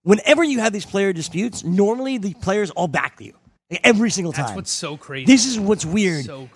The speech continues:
Speaker 2: crazy.
Speaker 1: So you wonder if he, like, lied to them. If he was just like, "Yeah, I'll be back after
Speaker 2: Well,
Speaker 1: Labor Day."
Speaker 2: that's probably what it is, though, because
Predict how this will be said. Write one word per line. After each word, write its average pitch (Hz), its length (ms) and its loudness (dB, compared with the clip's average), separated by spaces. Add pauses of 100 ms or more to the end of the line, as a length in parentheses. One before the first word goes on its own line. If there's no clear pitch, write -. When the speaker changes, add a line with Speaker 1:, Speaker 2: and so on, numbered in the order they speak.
Speaker 2:
crazy. 123 320 -16
Speaker 1:
So 240 120 2
you 262 140 4
wonder 320 480 2
if 202 260 0
he, 220 200 -2
like, 170 340 -2 (120)
lied 123 400 -6 (120)
to 131 100 -2
them. 95 200 -10 (600)
If 139 80 -8
he 180 60 4
was 180 100 0
just 165 140 -4
like, 165 180 -4
"Yeah, 185 300 -2
I'll 175 100 0
be 165 120 -4
back 156 220 -2
after 156 200 -4
Speaker 2:
Well, 135 100 -10
Speaker 1:
Labor 113 180 -8
Day." 98 140 -12
Speaker 2:
that's 226 220 -6
probably 220 320 -4
what 185 160 -6
it 180 60 -8
is, 254 180 -8
though, 101 340 -16
because 185 320 -4